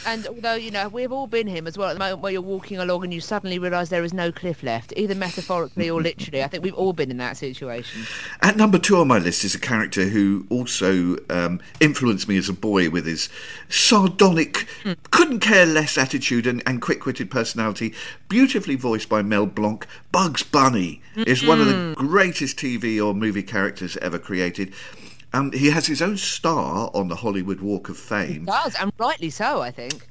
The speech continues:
Speaker 2: And he's the official mascot of Warner Brothers. Bugs is a, i-, is a genius because he has outsmarted so many other, other characters who've tried to
Speaker 1: Hmm.
Speaker 2: outsmart him. Uh, Yosemite Sam, Elmer Fudd, Daffy
Speaker 1: Oh,
Speaker 2: Duck.
Speaker 1: El-,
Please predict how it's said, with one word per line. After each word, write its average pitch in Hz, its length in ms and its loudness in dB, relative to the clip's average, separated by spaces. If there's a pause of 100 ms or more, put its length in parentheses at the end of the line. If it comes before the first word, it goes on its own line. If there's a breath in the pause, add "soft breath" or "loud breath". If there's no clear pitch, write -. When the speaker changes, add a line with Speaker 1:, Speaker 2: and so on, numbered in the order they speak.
Speaker 2:
And 170 300 6
he's 104 260 -4
the 101 140 0
official 95 360 -4
mascot 92 380 -6
of 85 120 -12
Warner 92 220 -4
Brothers. 82 300 -6 (360 loud breath)
Bugs 247 480 2 (320 loud breath)
is 156 160 2
a, 120 180 0
i-, 156 300 -2
is 165 160 0
a 170 80 2
genius 165 540 2
because 135 320 0
he 147 120 2
has 139 240 -2
outsmarted 185 800 -2
so - 240 -4
many 151 380 -4
other, 131 240 -4 (260 loud breath)
other 135 180 2
characters 247 680 0
who've 104 120 -4
tried 123 340 0
to - 140 -2
Speaker 1:
Hmm. 196 160 -4 (200 loud breath)
Speaker 2:
outsmart 165 560 0
him. 180 400 -2 (240 loud breath)
Uh, 113 260 2
Yosemite 127 600 -2
Sam, 131 600 -2 (220 loud breath)
Elmer 127 280 0
Fudd, 123 440 -4
Daffy 131 240 -2
Speaker 1:
Oh, 202 100 2
Speaker 2:
Duck. 226 160 6
Speaker 1:
El-, 269 240 0